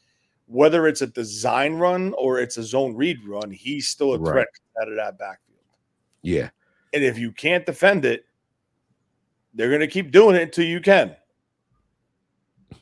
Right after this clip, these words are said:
Speaker 2: Yeah. Well, lucky for us, we don't play any other scrambling or athletic quarterbacks, uh, until week thirteen, after,
Speaker 1: Mm-hmm.
Speaker 2: after this week here.
Speaker 1: Yeah.
Speaker 2: So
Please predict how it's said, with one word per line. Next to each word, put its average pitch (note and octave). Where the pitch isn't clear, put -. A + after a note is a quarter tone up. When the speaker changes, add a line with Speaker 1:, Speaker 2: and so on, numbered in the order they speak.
Speaker 2:
Yeah. C#2
Well, -
lucky F#2+
for A2
us, E2
we F2
don't F#2
play F2+
any F2+
other F2
scrambling F2
or E2+
athletic E2
quarterbacks, D#2+
uh, D2+
until E2
week E2+
thirteen, C#2
after, D#2
Speaker 1:
Mm-hmm. -
Speaker 2:
after D2+
this D2
week D2+
here. D2
Speaker 1:
Yeah. F#2+
Speaker 2:
So D2